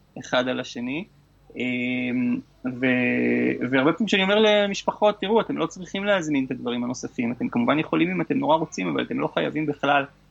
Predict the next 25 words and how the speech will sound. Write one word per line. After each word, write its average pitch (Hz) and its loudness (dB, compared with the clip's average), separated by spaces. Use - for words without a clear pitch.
אנחנו 123 -6
עושים 143 0
את 139 -4
כל 160 2
האירוע, 139 2
הוא 117 -6
בנוי, 147 6
יש - 0
לו 151 -2
סדר, 143 0
אה, - -8
אה, 131 -10
ו-, 127 2
ובכל - 2
שלב 151 0
יש 147 -2
איזשהו 139 -4
משהו 143 -4
חדש 139 -2
שמחזיק 131 -4
את - -6
הילדים 127 2
ו-, 123 -2
ומרגש 123 0
אותם." 117 0